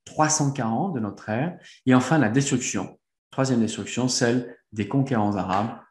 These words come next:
en six cent quarante-sept. Alors, pour achever la visite du site, eh bien, nous rejoindrons,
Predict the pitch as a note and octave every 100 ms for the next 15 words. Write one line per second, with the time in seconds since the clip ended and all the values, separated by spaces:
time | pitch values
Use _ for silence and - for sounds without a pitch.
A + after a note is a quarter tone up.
0 | _ A2 A2 - - - - B2 A#2+ -
1 | F#2+ - A2+ F#2+ E2+ - - _ _ _
2 | - - - A#2+ A#2 B2 D#3 E3+ E3+ D#3+
3 | D3+ C#3 - A2 G#2 G2+ - G#2 A2+ C#3+
4 | A2+ A2 - C3+ A#2 A2+ G#2 G#2 A2+ A2+
5 | A2+ G#2+